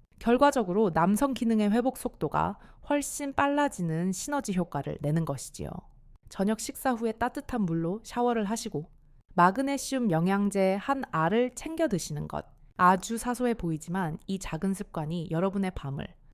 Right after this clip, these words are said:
그리고 다음 날의 아침을 바꿉니다. 혹시 영양제로 드시는 것이 부담스러우시다면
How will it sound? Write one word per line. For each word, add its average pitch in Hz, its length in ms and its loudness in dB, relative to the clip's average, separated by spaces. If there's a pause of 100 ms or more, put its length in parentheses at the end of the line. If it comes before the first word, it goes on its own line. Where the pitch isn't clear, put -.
그리고 202 320 0
다음 208 480 2
날의 170 340 0
아침을 170 520 -4
바꿉니다. - 720 -4 (460)
혹시 - 400 -4
영양제로 240 640 2
드시는 202 400 -2
것이 175 240 -6
부담스러우시다면 180 1080 -2